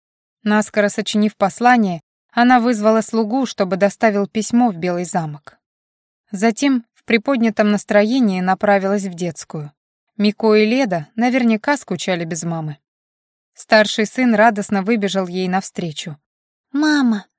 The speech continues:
вот он я!" закричал малыш, протягивая к ней свои руки.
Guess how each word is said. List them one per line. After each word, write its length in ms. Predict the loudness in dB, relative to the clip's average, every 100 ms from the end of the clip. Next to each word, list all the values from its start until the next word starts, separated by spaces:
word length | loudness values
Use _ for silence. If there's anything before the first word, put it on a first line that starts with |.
| _
вот 380 | -8 0 2 4
он 120 | 4
я!" 340 | 4 2 0 -2 _ _ _ _
закричал 580 | -4 -2 -2 -2 0 2
малыш, 440 | 2 2 0 -4
протягивая 640 | -4 -4 0 -2 0 0 -2
к 120 | 0
ней 180 | -2 -2
свои 280 | -2 0 0
руки. 440 | -2 -8 -16